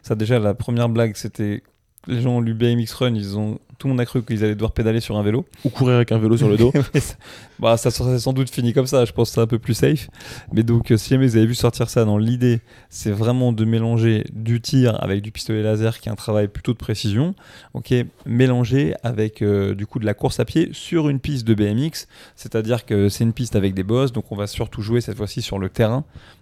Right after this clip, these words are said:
Speaker 1: euh, plutôt que sur la distance. On sait au French Rodon, on a déjà testé des longues distances, des huit kilomètres, on a déjà testé des courtes distances avec des cent mètres. Là, cette fois-ci, si on a joué plutôt sur le terrain, et c'est un wod, franchement, qui va être hyper intéressant, parce que certains peuvent décrier, euh, l'importance de la précision, du tir, de ci, de ça.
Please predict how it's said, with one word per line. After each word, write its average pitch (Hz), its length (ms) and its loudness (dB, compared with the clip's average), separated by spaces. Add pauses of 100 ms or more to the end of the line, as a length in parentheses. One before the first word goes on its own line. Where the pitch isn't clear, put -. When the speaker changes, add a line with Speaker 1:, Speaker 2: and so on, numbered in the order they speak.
Speaker 1:
euh, 92 240 -4
plutôt 107 320 -8
que 101 140 -6
sur 98 180 -6
la 90 120 -2
distance. 127 520 -4 (280)
On 104 100 -8
sait - 100 -4
au 117 80 2
French 107 220 -6
Rodon, 123 240 -2
on 107 60 -2
a 95 80 -2
déjà 101 180 -2
testé 107 280 -4
des 101 120 0
longues 117 200 0
distances, 123 440 -4
des 98 80 0
huit 98 160 -2
kilomètres, 117 500 0
on 101 40 -8
a - 20 -10
déjà 98 100 -6
testé 98 240 -8
des 92 100 -8
courtes 117 260 -6
distances 120 420 -4
avec 95 120 -4
des 95 120 -4
cent 110 180 -4
mètres. 131 300 -2 (340)
Là, - 80 -4
cette 110 120 -8
fois-ci, 107 100 -4
si - 100 -8
on 120 100 -4
a 101 320 -2
joué 113 280 2
plutôt - 220 -6
sur 117 160 -4
le 101 100 -2
terrain, 123 340 -2 (300)
et 110 80 -4
c'est - 180 -4
un 110 100 2
wod, 117 340 2
franchement, 127 360 -4
qui 107 140 -6
va 101 60 0
être - 140 -4 (260)
hyper 135 520 2
intéressant, 104 600 -2 (440)
parce - 120 -10
que 110 60 -12
certains 117 260 0
peuvent 101 220 -6
décrier, 110 600 0
euh, 95 240 0
l'importance 104 580 -2
de 101 80 -4
la 95 120 -2
précision, 107 580 -4
du 95 100 -6
tir, 110 320 -4
de 95 60 -4
ci, - 160 -8
de 98 80 -2
ça. 151 220 -4